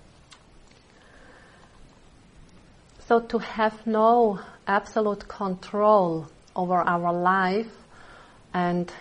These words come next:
external circumstances is one of the manifestations of anatta, the non-self nature of, uh, everything,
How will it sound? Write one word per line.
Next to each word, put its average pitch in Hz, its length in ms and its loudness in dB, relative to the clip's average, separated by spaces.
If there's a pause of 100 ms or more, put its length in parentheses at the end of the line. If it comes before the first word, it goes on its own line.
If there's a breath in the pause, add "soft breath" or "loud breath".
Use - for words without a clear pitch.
(140)
external 180 760 -2 (160)
circumstances 185 1120 0 (1080 loud breath)
is 220 140 -4
one 214 400 4
of 285 180 -2
the 262 80 -2
manifestations 208 1400 -2
of 190 260 0 (240)
anatta, 196 680 -2 (1000)
the 202 80 -2
non-self 190 840 -2
nature 156 640 -10 (440)
of, 170 280 -8 (520)
uh, 175 400 -8
everything, 180 760 -2